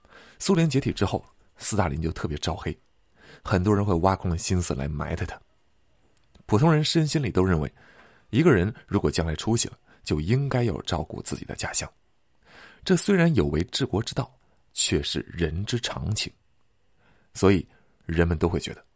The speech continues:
啊，斯大林是一个格鲁吉亚人，却推行大俄罗斯主义，这算是对他的一种嘲讽。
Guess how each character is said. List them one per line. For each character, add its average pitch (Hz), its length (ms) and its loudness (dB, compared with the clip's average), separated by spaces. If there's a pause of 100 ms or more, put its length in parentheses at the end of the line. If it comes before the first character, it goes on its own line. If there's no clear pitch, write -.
(260)
啊， - 180 -16
斯 - 140 -6
大 80 120 -6
林 80 160 -4
是 92 100 -4
一 92 40 -2
个 85 100 -2
格 - 160 2
鲁 165 120 2
吉 127 140 0
亚 143 100 2
人， 71 140 -12 (300)
却 - 140 -4
推 - 140 -2
行 95 200 -2
大 - 240 -2
俄 98 120 2
罗 180 100 6
斯 107 120 2
主 - 140 -4
义， - 60 -14 (480)
这 120 120 -2
算 127 240 0
是 101 140 -6
对 110 140 0
他 95 120 -6
的 95 60 -8
一 - 80 -6
种 - 220 -8
嘲 78 220 -4
讽。 - 160 -6